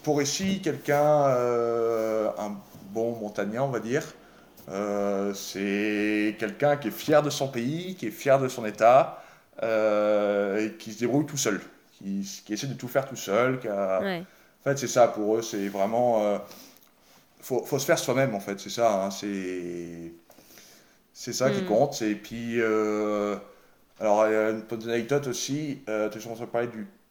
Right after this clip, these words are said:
Speaker 1: euh, Keystone, euh, X L Pipeline, euh, je sais pas si t'as entendu parler de ça, que Biden, euh,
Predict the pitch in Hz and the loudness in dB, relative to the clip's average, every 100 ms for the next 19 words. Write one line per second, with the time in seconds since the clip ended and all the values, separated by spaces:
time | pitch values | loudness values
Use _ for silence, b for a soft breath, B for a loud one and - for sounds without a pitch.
0 | - 113 107 104 104 127 - 135 123 117 | -4 0 2 0 -4 -10 -4 -2 -2 -2
1 | 107 101 98 98 101 98 95 92 113 - | 0 2 2 2 2 0 -2 -2 -6 -6
2 | - 123 107 101 98 127 135 156 160 - | -4 -4 0 0 2 2 2 2 -6 -14
3 | _ _ _ 104 104 - - 110 101 101 | _ _ _ -16 -16 -16 -12 -8 -2 -2
4 | 101 113 113 110 101 101 107 107 98 95 | 0 2 2 0 -2 -2 -2 -4 -4 -4
5 | 92 92 92 | -4 -4 -6